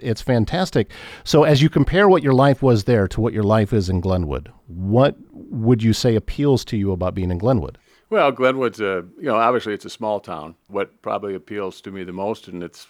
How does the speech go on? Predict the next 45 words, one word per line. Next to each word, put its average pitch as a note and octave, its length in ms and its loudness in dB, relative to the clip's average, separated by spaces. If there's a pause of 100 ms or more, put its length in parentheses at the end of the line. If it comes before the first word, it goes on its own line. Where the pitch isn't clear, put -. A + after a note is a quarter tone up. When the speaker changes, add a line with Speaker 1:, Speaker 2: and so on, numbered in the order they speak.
(200)
Speaker 2:
it's F2 160 -20
kind G#2+ 180 -10
of G2+ 60 -8
an F#2+ 80 -8
old G2 240 -10
chamber G#2 560 -10 (400)
saying G#2+ 460 -6
from G2 200 -14
a F#2+ 60 -10
long G#2 240 -12
time A2 220 -10
ago, G2 220 -6
is F#2+ 120 -8
kind G#2+ 160 -10
of G2 80 -10
the F#2 60 -12
best G2 280 -8
of G2 60 -18
both F#2 240 -8
worlds, G2+ 380 -6
because F2 540 -16
I'm G#2+ 180 -6
a E2+ 40 -8
city B2 280 -6
boy, F2+ 380 -6 (160)
pretty F#2+ 200 -14
much. F#2+ 280 -12
You F#2 60 -18
grew F#2+ 140 -10
up F2+ 140 -12
in F2+ 80 -18
Minneapolis, F#2 480 -12
that's, - 480 -18 (120)
uh, E2+ 340 -20
you F#2+ 80 -18
know, F2+ 140 -14
a E2 40 -14
bigger E2+ 280 -14
city. F#2 400 -10 (340)
So - 140 -12
when G2+ 100 -6
you G2 60 -8
move G#2 180 -6
to F#2+ 60 -12
Glenwood, G2+ 560 -6